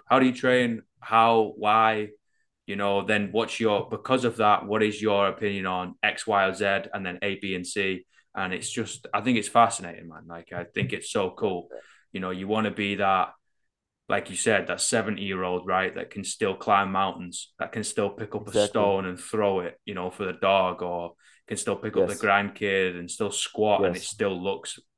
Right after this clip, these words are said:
Speaker 1: fantastic. You know, you
Speaker 2: Yeah,
Speaker 1: don't
Speaker 2: it's
Speaker 1: wanna be that beat up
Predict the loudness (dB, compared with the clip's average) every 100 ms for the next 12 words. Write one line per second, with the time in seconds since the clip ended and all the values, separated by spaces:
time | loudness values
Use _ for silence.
0 | _ 0 2 2 2 2 2 -2 -12 -12
1 | _ -20 -20 _ -10 -2 0 2 0 0
2 | -2 -4 -4 -4 -4 -2 -2 0 -2 -4